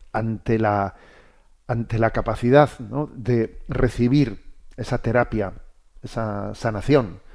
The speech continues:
que el corazón de Cristo nos quiere ofrecer, ¿no? Por lo tanto, voy a hablar,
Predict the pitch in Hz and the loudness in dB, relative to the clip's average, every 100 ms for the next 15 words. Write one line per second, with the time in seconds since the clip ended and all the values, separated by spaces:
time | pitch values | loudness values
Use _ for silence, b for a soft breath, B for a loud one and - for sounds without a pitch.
0 | b b _ 120 107 110 101 - 120 110 | b b _ -6 -4 -4 -4 -2 -2 -2
1 | 123 120 - 104 90 - 120 101 - 95 | -2 -2 -2 -6 -8 -4 -2 -2 -4 -6
2 | - 87 120 156 - 113 139 120 120 185 | -6 -6 -8 -10 -8 0 0 2 2 4
3 | 151 147 156 | 6 4 4